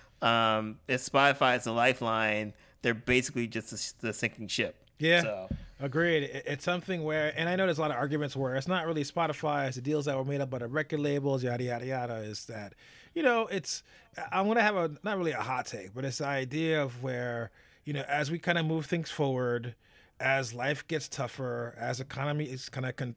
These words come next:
Speaker 2: you know, contract, you know, we're gonna have to start picking and choosing what we enjoy. And, you know, spo-, if at the end of the day, if the money, if, if it's not, and even the money, if, if you aren't able to sustain the arts,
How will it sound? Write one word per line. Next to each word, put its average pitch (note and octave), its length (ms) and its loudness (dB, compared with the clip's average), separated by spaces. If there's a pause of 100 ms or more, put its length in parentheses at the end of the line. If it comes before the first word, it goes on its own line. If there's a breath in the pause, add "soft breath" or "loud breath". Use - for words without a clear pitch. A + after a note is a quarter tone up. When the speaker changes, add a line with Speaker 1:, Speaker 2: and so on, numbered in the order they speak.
Speaker 2:
you C3 120 -4
know, A#2+ 240 -2
contract, C3 680 -2 (360 loud breath)
you E3 60 -4
know, D#3 100 2
we're D#3+ 80 0
gonna G3+ 160 4
have F#3+ 100 2
to - 60 -12
start F3+ 160 2
picking D#3+ 240 -4
and C#3 80 -2
choosing D3 240 0
what C#3 100 0
we C3+ 160 -2
enjoy. B2+ 680 0 (440 loud breath)
And, C#3+ 400 0
you B3+ 60 -4
know, F#3 320 0
spo-, - 340 -6 (720 soft breath)
if - 300 -4 (180)
at E3+ 140 0
the E3+ 160 0
end G#3+ 80 -4
of A#3 80 -6
the A3 140 2
day, D3 680 0 (440 soft breath)
if E3 460 -2 (280)
the C3 100 0
money, E3+ 800 0
if, C#3 220 -4
if D3+ 160 0
it's F3 160 0
not, F#3+ 200 2
and B3 100 0
even C#4+ 120 2
the G3 40 6
money, C3 240 2
if, B2 220 -4
if D#3+ 160 -2
you A#3+ 80 6
aren't A#3+ 120 4
able G3+ 160 2
to F3 100 0
sustain D#3+ 480 2
the C#3 140 0
arts, - 540 -2